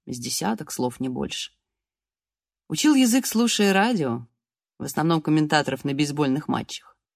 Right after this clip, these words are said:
И однако акцент мой так никуда и не делся. И даже теперь я говорю не всегда гладко. Французский я знаю куда лучше. У меня хороший французский.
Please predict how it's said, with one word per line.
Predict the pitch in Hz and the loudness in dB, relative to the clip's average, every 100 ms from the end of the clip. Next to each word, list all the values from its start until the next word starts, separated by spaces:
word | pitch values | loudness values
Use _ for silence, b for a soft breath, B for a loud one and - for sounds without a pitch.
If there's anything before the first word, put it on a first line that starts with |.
| _ _ _ _ _ _ - | _ _ _ _ _ _ -6
И | 151 | -2
однако | 151 247 277 220 | 4 4 4 2
акцент | 208 - 220 220 | 0 2 2 4
мой | 202 196 | 4 2
так | 160 160 | 2 -2
никуда | 160 151 135 135 | -2 -2 0 0
и | |
не | 131 127 | 0 -2
делся. | 123 98 - - 120 _ _ _ _ _ _ _ _ - | -4 -8 -10 -14 -18 _ _ _ _ _ _ _ _ -14
И | 131 | -2
даже | 156 143 | -2 -2
теперь | - 135 170 | -8 0 0
я | 165 139 | 2 0
говорю | 135 135 135 | -2 0 0
не | 131 | -2
всегда | - 131 127 | -6 -6 -6
гладко. | 127 117 104 - - _ _ _ _ _ _ _ _ _ _ _ - | -4 -6 -6 -14 -20 _ _ _ _ _ _ _ _ _ _ _ -4
Французский | 170 180 233 226 - | 0 0 0 -2 2
я | 185 175 | 2 4
знаю | 175 170 156 | 2 2 0
куда | 151 151 156 | -2 -4 -4
лучше. | 147 120 - 120 - _ _ _ _ _ _ _ | -6 -8 -10 -12 -16 _ _ _ _ _ _ _
У | 120 | -4
меня | 143 226 | -4 -2
хороший | 339 233 220 302 | -2 -2 -2 -6
французский. | 285 277 - - - | -6 -8 -10 -14 -18